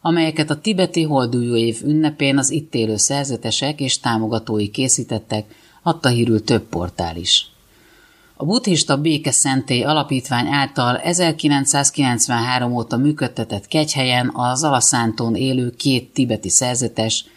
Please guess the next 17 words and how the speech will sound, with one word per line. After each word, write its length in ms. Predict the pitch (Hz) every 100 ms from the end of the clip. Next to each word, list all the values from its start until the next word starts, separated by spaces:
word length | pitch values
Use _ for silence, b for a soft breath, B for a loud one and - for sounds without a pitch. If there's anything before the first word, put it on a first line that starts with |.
| b b _
Drupon 440 | 156 180 165 160
Koncsok 520 | 156 151 143 131 - 123
Jigmet 480 | 123 160 175 175 b b b
és 220 | 165 165
Drupon 380 | 156 117 107 117
Koncsok 460 | 113 131 127 135 -
Lundup 420 | 123 110 104 98
szentelte 600 | - 117 113 113 101 101
fel 420 | - 131 131 - -
több 180 | 165
száz 420 | 165 - 139 135 -
hívő 420 | 113 120 143 139
és 200 | 120 -
érdeklődő 640 | 131 123 117 123 117 117
előtt 380 | 123 139 139 -
az 160 | 110 -
ötven 560 | 156 156 156 160 160